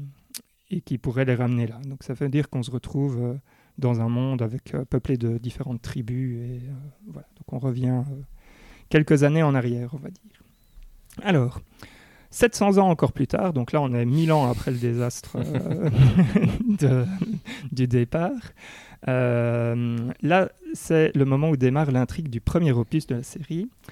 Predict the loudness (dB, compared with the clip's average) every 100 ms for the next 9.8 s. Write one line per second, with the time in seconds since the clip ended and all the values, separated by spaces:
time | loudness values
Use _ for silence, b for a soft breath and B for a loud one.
0 | B B B 0 0 -2 -4 -2 0 0
1 | 0 0 -2 -4 -2 0 0 2 0 0
2 | 0 -2 -4 -6 -6 -4 -2 -2 0 -2
3 | -2 -2 -2 -2 -6 -6 -8 -14 _ _
4 | -8 -4 -2 0 0 2 2 0 -2 -4
5 | -4 -2 -2 0 0 0 -2 -2 -2 0
6 | -2 -4 -8 -10 _ -20 _ _ B B
7 | B B -6 -2 2 2 0 0 0 0
8 | -2 0 0 2 2 0 -8 -6 -2 0
9 | 0 0 0 0 0 -2 -2 -6